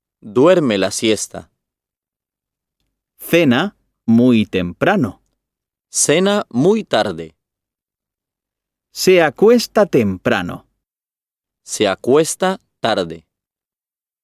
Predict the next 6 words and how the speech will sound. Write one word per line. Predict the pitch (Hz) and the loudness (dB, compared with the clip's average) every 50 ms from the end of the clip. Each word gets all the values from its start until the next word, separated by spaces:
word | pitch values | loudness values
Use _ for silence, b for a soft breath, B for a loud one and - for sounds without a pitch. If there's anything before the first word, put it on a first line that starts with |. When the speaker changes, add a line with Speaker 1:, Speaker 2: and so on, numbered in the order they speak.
| _ _ _ _ _ _ _ _ _ _ _ _ _ _ _ _ _ | _ _ _ _ _ _ _ _ _ _ _ _ _ _ _ _ _
Speaker 2:
Entrena | 139 156 151 139 131 135 - 190 247 254 226 226 175 | 0 2 2 2 0 0 0 2 2 2 0 0 -2
fútbol. | - - 143 127 - - 90 90 87 85 - _ _ _ _ _ _ _ _ _ _ _ _ _ _ - | -2 0 0 0 0 -2 -6 -6 -6 -8 -14 _ _ _ _ _ _ _ _ _ _ _ _ _ _ -10
Sale | - - 156 165 143 113 101 87 | -4 -2 0 0 2 0 -2 -2
con | - - 90 85 | -4 -8 -8 -8
sus | - - 117 - - | -6 -8 -6 -2 -2
amigos | 139 160 185 175 120 113 135 175 - - - | 0 0 0 0 0 0 -2 -2 -4 -10 -16